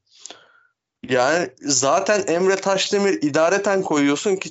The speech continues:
bence çok da kötü bir maç geçirmedi de önüne bir de yani Barış Alper'i koyduğunda bir kanatsız oynadı Galatasaray çok uzun bir süre.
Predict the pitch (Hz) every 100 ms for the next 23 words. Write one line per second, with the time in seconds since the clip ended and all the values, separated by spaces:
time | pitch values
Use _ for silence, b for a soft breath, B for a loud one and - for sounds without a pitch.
0 | 131 139 147 160 - 165 175 160 160 175
1 | 175 170 165 - 156 156 247 233 226 170
2 | 123 147 185 202 196 190 180 165 175 156
3 | 139 135 151 156 180 170 185 185 185 185
4 | 190 165 180 190 196 190 180 190 170 135
5 | 127 127 123 120 127 117 147 143 127 120
6 | 110 - 117 -